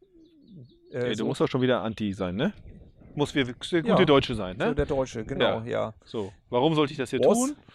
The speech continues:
Speaker 1: Ähm,
Speaker 2: Was ist in Israel? Ich habe, äh, tatsächlich,
Speaker 1: Ja.
Speaker 2: äh, ich habe, äh, mit dieser Delta, nicht Delta-Welle, sondern Delta-Variante heißt das ja, aber, ähm, dass die, und da haben wir,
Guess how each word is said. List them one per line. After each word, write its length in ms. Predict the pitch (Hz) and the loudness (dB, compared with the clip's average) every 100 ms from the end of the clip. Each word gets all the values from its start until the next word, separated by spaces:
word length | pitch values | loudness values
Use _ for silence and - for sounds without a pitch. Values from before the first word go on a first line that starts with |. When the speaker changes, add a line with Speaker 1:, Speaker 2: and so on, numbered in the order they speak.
| - - - - | -20 -20 -16 6
Speaker 1:
Ähm, 460 | 135 139 139 135 - _ _ _ _ _ _ _ _ | 12 12 10 -2 -8 _ _ _ _ _ _ _ _
Speaker 2:
Was 160 | 123 165 | -8 -6
ist 100 | 147 | -6
in 80 | 131 | -4
Israel? 500 | 151 269 190 90 101 _ _ | -6 -6 -6 -8 -10 _ _
Ich 120 | 113 | -6
habe, 160 | 139 - | -6 -6
äh, 240 | 123 135 | -10 -8
tatsächlich, 400 | 131 117 151 143 | -6 -4 -4 -4
Speaker 1:
Ja. 260 | - 110 117 | 2 4 4
Speaker 2:
äh, 40 | 123 | 2
ich 180 | 123 | -2
habe, 260 | 139 131 127 | 2 2 2
äh, 200 | 131 127 | -2 -4
mit 180 | 113 117 | -2 -6
dieser 160 | 120 117 | -4 -2
Delta, 500 | 127 147 151 151 - _ | -2 0 0 -2 -6 _
nicht 200 | 131 120 | -10 -6
Delta-Welle, 460 | 131 127 117 139 160 | -4 -4 -2 -2 -2
sondern 240 | 123 113 | -4 -6
Delta-Variante 640 | 113 117 107 98 131 170 160 | -6 -6 -8 -8 -10 -10 -10
heißt 160 | 165 180 | -10 -10
das 120 | 165 | -10
ja, 240 | 180 180 | -10 -8
aber, 400 | 120 113 113 113 120 | -4 0 0 0 -4
ähm, 380 | 117 113 113 - - _ _ _ _ _ _ _ _ _ _ | -6 -6 -8 -12 -20 _ _ _ _ _ _ _ _ _ _
dass 260 | 110 90 - | -10 -10 -8
die, 340 | 127 156 196 _ _ _ _ | -6 -6 -8 _ _ _ _
und 140 | 120 104 | -12 -10
da 200 | - - | -10 -10
haben 140 | 147 | -8
wir, 240 | 143 135 | -6 -6